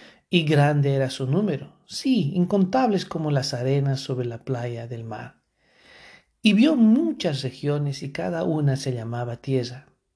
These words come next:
y había habitantes sobre la faz de ellas. Y sucedió que Moisés imploró a Dios, diciendo: 'Te ruego que me digas, ¿por qué son estas cosas así? ¿Y por qué medio las hiciste?' Y he aquí la gloria del Señor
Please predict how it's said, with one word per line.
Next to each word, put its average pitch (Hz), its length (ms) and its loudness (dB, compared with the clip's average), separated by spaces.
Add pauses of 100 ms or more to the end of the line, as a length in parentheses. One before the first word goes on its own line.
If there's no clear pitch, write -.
y - 120 -6
había 135 240 2
habitantes 151 680 0
sobre 127 260 -6
la 113 160 -10
faz 120 500 -8
de 123 240 -8
ellas. 117 480 -12 (880)
Y - 80 0
sucedió 233 420 2
que 220 120 -2
Moisés 143 640 -2
imploró 147 560 0
a 139 80 -2
Dios, 123 340 -6
diciendo: 120 580 -8 (360)
'Te 226 140 0
ruego 233 340 0
que 147 140 -2
me 120 160 -6
digas, 127 440 -4 (420)
¿por 220 180 -6
qué 269 140 -4
son 226 240 0
estas 147 320 -2
cosas - 420 -6
así? 131 500 -6 (560)
¿Y 165 120 -2
por 160 320 -6
qué 226 140 -2
medio 180 320 2
las 117 220 -8
hiciste?' - 640 -12 (1400)
Y 147 140 2
he 147 60 4
aquí 139 280 -2
la 180 140 0
gloria 131 300 0
del 120 140 -8
Señor 131 540 -6